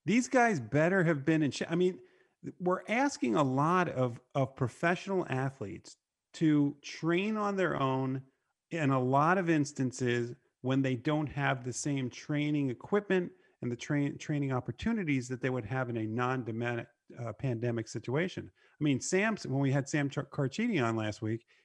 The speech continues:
he said that they, they were practicing, they were, they were, they were finding ice time to go do.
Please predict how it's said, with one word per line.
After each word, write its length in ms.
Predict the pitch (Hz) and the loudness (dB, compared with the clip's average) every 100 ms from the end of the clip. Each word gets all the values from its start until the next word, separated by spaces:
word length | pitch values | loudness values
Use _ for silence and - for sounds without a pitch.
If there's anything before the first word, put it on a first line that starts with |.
| _ | _
he 120 | 151 | -4
said 220 | 139 131 120 | 0 -2 -2
that 120 | 117 | 0
they, 220 | 127 120 | 0 0
they 220 | 117 123 | -2 0
were 380 | 113 127 139 143 | 2 6 6 4
practicing, 840 | - 123 131 131 131 - 120 117 | 0 0 0 0 -6 -4 -4 -2
they 140 | 113 110 | -4 -4
were, 200 | 110 113 | -4 -6
they 100 | 113 | -4
were, 220 | 110 110 107 | -2 -4 -2
they 100 | 113 | -2
were 120 | 107 | -2
finding 520 | - 139 135 131 123 | 0 0 2 -2 -4
ice 240 | 113 123 - | -4 -4 -4
time 360 | 127 123 117 113 _ _ _ | -4 -2 -2 -8 _ _ _
to 60 | 107 | -6
go 180 | 120 113 | -4 -2
do. 200 | 120 | -2